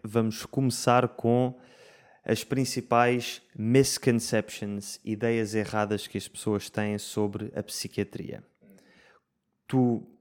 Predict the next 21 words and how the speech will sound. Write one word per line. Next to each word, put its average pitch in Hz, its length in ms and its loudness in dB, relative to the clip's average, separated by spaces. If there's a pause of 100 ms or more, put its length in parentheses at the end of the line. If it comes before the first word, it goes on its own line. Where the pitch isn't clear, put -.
sempre - 400 -2
que - 120 -4
dizes 117 600 -4
a 110 60 0
alguém 107 420 2
que - 120 -10
és 98 140 -6
psiquiatra, 107 880 -2 (1120)
normalmente 120 540 2
as 117 80 -2
pessoas - 300 -4
ficam 107 260 -4
sempre 107 320 -4
interessadas 107 600 -4
porque - 300 -16
não 120 140 0
é 139 60 2
comum 123 320 0
conhecer 110 440 -2
um 104 80 -4
psiquiatra. - 720 -10